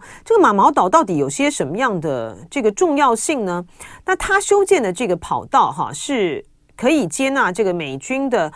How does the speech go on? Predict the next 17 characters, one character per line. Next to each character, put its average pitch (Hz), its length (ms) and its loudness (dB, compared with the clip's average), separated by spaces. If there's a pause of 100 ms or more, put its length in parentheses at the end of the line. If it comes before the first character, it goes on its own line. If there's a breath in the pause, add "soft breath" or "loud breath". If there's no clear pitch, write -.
(260 loud breath)
航 208 280 2
母 247 320 0
舰 202 360 0
载 120 340 -8
机 262 480 -2
的 190 140 0
陆 254 260 2
上 233 260 2
模 185 240 0
拟 277 160 -2
起 170 240 -6
降 180 320 -2
的 139 200 -4
训 247 200 -6
练 220 180 2
设 214 280 0
施。 214 400 -6